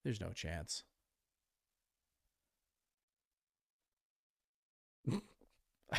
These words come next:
hope Leon pokes Bilal in the eye again. <laughs> No contest and Bilal's to fight four more top ten guys. Golly, that's funny. Uh, didn't Bo Nickal say he would retire if he's ever added on the prelims, and now he's on the early prelims at three hundred? He's gonna retire? No.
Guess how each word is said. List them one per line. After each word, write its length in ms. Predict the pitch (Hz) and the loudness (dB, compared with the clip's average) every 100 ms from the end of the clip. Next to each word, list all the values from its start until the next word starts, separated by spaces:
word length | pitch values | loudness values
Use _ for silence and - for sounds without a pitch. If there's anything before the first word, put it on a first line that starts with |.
| - | 6
hope 200 | 131 - | 4 6
Leon 320 | 107 113 131 | 8 8 6
pokes 340 | - 143 131 | 8 8 8
Bilal 420 | - 143 - 131 123 | 8 8 10 10 10
in 80 | |
the 140 | 117 110 | 6 6
eye 80 | 113 | 6
again. 480 | 151 123 - 135 139 - 185 190 151 - | 6 4 0 2 2 2 -12 -10 -10 4
<laughs> 160 | 175 147 - | 6 6 8
No 140 | 156 | 6
contest 640 | 147 - 139 139 165 156 156 | 6 4 6 6 8 8 6
and 80 | |
Bilal's 380 | 127 - 165 - | 4 6 4 6
to 120 | - - - | 4 4 12
fight 180 | - - - | 12 12 -6
four 340 | - 202 180 | -4 0 2
more 200 | 180 170 | 2 0
top 300 | - - 175 - | 2 -2 -2 -4
ten 200 | - 202 | -8 -6
guys. 400 | 170 - - - - - - - - - - | -4 -4 -6 -14 -14 -12 -10 -10 -14 -16 -2
Golly, 760 | 185 160 139 117 117 113 104 - - _ | 6 10 10 10 8 10 10 6 -2 _
that's 240 | 107 104 | 2 2
funny. 380 | - 90 90 92 - _ _ _ _ _ _ _ _ _ _ _ _ _ _ _ _ _ _ _ - _ - _ - - - - - - - - - _ _ | 2 0 2 -2 -4 _ _ _ _ _ _ _ _ _ _ _ _ _ _ _ _ _ _ _ -20 _ -20 _ -20 -20 -20 -20 -20 -20 -20 -20 -20 _ _
Uh, 280 | 123 135 143 | 12 12 12
didn't 240 | 139 190 | 12 12
Bo 100 | 180 | 12
Nickal 260 | 185 175 175 | 12 12 12
say 160 | - 165 | 12 12
he 60 | |
would 80 | 156 | 12
retire 400 | 143 - 151 147 | 12 12 12 12
if 120 | 139 | 12
he's 160 | 135 - | 10 8
ever 240 | 143 143 | 10 10
added 280 | 135 139 139 | 12 12 12
on 120 | 135 | 12
the 60 | 127 | 12
prelims, 440 | - 139 135 127 | 10 10 12 12
and 80 | 123 | 10
now 200 | 123 127 | 12 12
he's 120 | 127 | 12
on 80 | 123 | 10
the 140 | 120 113 | 8 10
early 240 | 131 127 | 10 10
prelims 400 | - 123 120 113 | 10 10 10 8
at 80 | 113 | 6
three 160 | 120 | 8
hundred? 220 | 110 110 107 | 8 8 6
He's 120 | 101 | 6
gonna 180 | 107 107 | 6 6
retire? 400 | 104 107 107 117 | 6 6 8 8
No. 320 | 151 - | 6 4